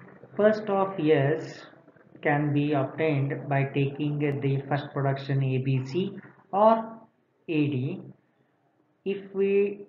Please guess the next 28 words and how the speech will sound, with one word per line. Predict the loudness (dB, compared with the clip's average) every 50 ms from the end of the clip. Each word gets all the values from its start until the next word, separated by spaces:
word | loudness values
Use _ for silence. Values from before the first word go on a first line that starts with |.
| _ -4
consider | -2 -2 -2 -2 -2 0 2 2 2 0
the | -2 -6 -6
first | -4 -4 -6 -6 -6 -4 -4
alternative, | -2 -2 -2 -4 -4 -2 -2 -2 -2 -2 -2 0 0 0 0 -2 -6 -10 -14 -18 -20 -20 _ _ -14 -8
then | -4 -2 0 0 0 -2 -4 -8 -10 -12 -18 _ _ _ _ _ _ _ _ _ _ _ _ _ _ _ _ _ _ _ _ _ _ _
we | -4 -2 -2
will | -2 -2 -4 -2
get | 0 0 0 0 -2 -4
the | -4 -2
non-terminal | -2 -2 -2 -2 -2 -4 -4 -4 -2 -2 -2 -2 -2 -2 -4 -6 -8 -6
A. | -4 -2 -2 -4 -6 -14 -18 -20 -20 _ _ _ _ _ _ _ _ _ _ _ _ _ _ _ _ _ _ -6
And | -6 -4 -4 -2
from | 0 0 2 2 2
the | 0 0
non-terminal | 0 0 -2 0 0 0 0 0 0 -2 -2 -2 -4 -6 -6
A, | -2 0 2 2 2 0 -2 -4 -8 -12 -16 -18 _ _ -8
we | -6 -4 -4 -4 -4
can | -4 -4 -2 -4 -4 -6 -4
get | -4 -2 0 0 -2 -4 -6 -12 -16 -20 _ -20 -20 -20 _ _ _ -4
the | -4 -4
small | -4 -4 -6 -4 0 0 0 0 0 -2
letter | -2 -2 -4 -4 -4 -4 -2 -2 -4 -6 -8 -14 -16 -20 -20 -12
E, | -4 -2 0 0 0 0 -2
which | -4 -6 -6 -4
is | -6 -6 -4
the | -6 -6 -4
terminal | -2 -2 0 0 0 0 0 0 0 -2 -4
symbol | -6 -6 -6 -6 -4 -4 -4 -4 -4